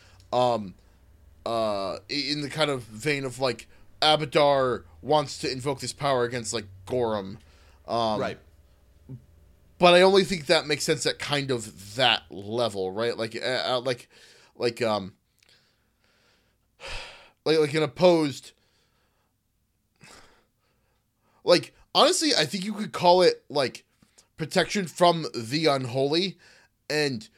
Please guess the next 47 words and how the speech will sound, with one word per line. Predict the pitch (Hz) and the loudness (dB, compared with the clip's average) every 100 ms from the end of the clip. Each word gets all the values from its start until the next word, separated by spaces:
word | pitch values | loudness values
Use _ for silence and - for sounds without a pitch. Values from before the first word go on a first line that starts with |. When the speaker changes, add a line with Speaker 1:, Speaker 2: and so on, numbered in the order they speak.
| _ | _
Speaker 1:
kind | - 160 165 | 0 2 2
of, | 156 | 2
like, | 151 - _ _ - | 0 -2 _ _ -18
r-, | 127 139 _ | -18 -18 _
like, | - 127 - - | -6 -6 -6 -2
uh, | 117 107 98 - _ _ _ _ _ _ _ _ _ _ _ _ | 0 0 -4 -8 _ _ _ _ _ _ _ _ _ _ _ _
like, | 151 127 - _ _ _ _ | -4 -4 -10 _ _ _ _
reorient | 180 196 160 175 180 185 139 | -4 0 2 6 6 4 0
your | 135 | -6
viewpoint | 113 143 - 175 160 - | -4 -4 2 2 2 -2
such | - 156 - | 0 0 2
that | 160 147 - _ | 4 4 2 _
whatever | - 165 233 190 | 4 8 8 8
you | 208 | 2
believe | 165 175 185 156 | 2 2 0 0
in | 147 | -2
is | 120 | -4
holy, | - 156 123 92 101 _ _ - | 2 2 2 -4 -12 _ _ -2
right? | 143 123 | 0 0
Like, | 123 - - _ _ _ - | -2 -6 -20 _ _ _ -2
like, | 147 139 - | 0 0 0
c-, | 196 151 | 0 2
'cause | 175 165 | 0 0
this | 202 233 | -2 -4
is, | 208 | 0
like, | 202 175 | 2 4
a, | 160 | 4
a, | 135 139 117 | 4 0 0
a | 139 | 0
weird | 156 214 185 | 2 0 2
kind | 202 175 | 2 2
of, | - | 0
this | 190 349 | -2 -2
is | |
a | 302 | -2
thing | - 254 | -2 -2
that | 220 | 0
I | |
think | 165 214 | 0 -2
is | |
a | 180 | 0
little | 208 | 0
bit | 165 110 | 0 -4
weird | 139 190 160 135 - - | -2 0 0 -2 -18 -10
in | 175 | -6
this, | 175 - | -6 -8
in, | - 170 165 | -6 -6 -6